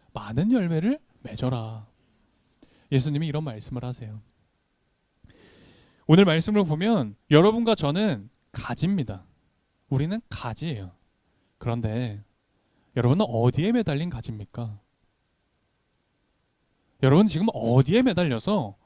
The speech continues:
어떤 양분을 빨아먹으며 어떤 열매를 맺고 계십니까?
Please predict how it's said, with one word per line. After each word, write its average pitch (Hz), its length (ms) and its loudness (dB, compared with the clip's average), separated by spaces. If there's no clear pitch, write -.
어떤 247 480 2
양분을 185 440 2
빨아먹으며 185 800 -2
어떤 180 520 -2
열매를 139 480 2
맺고 - 320 -10
계십니까? 135 640 -10